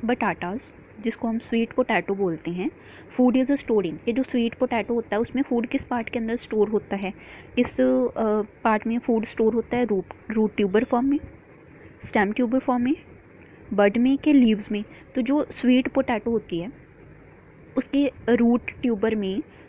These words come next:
जो फूड होता है वो स्टोर होता है। ठीक है, तो इसकी ऑप्शन ए आ जानी है, रूट ट्यूबर में फूड, अ, स्वीट पोटैटो में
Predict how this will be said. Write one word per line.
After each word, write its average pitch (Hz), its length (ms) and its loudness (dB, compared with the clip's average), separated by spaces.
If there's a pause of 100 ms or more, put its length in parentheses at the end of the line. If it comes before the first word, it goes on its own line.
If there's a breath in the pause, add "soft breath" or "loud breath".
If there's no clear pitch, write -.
(120)
जो 214 600 2 (220)
फूड 233 300 2
होता 214 240 2
है 196 180 -4 (100)
वो 240 140 0
स्टोर 214 360 0
होता 196 320 -4
है। 170 180 -12 (360 loud breath)
ठीक 233 140 -8
है, 269 60 -4
तो - 140 -6
इसकी - 280 -4
ऑप्शन 247 320 -4 (240)
ए 214 100 4
आ 208 120 0
जानी 185 300 -4
है, 233 120 -4 (100)
रूट 233 360 -2
ट्यूबर 208 400 -2
में 196 200 -4
फूड, 226 600 -8 (180)
अ, 190 200 -6
स्वीट 226 240 -4
पोटैटो 202 380 -4
में 208 160 -8